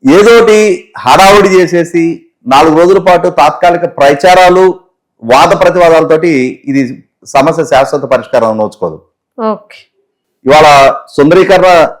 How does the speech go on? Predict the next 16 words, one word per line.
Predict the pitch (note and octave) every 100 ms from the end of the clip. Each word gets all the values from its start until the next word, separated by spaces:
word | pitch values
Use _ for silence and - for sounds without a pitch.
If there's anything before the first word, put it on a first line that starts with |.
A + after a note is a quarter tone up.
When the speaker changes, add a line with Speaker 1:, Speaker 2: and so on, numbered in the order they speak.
| _ _ -
Speaker 1:
చెయ్యొద్దని | D#3 G3+ F#3 G#3+
ఎవరు | F#3+ D#3
అనరు. | B2 F#2 E2+ _ _ _ -
Speaker 2:
ఉమ్. | G#3+ F#3+ _ _ _ _ _ _ -
Speaker 1:
సమూల | D#3 G3+ A#3 A#3
ప్రక్షాళన | A3 - - G3 F#3+ F#3+ F3+
చేయగలిగే | F3 E3 E3+ E3 F3
సామర్థ్యం | - D3 E3+ F#3 E3+ F#3+
మీకుంటే | F3 D3+ D3+ D3+ G3+ A#3+ - _ _ _ _ _ _ _ _ _ _ _ _ _ -
ఆ | C#3
దిశగా | D#3 E3 F#3
అడుగులేయండి. | E3 D#3 B2 F#2 F2 _ _ _ _ _ - A3+
Speaker 2:
ఓకే. | G#3+ _ - _ -
Speaker 1:
నాలుగు | B2 D3+ D#3
ఇళ్ళు | F#3+ G#3
కూలగొట్టేసి | F3+ F3 F3 E3 E3 D#3+ D#3+ D#3+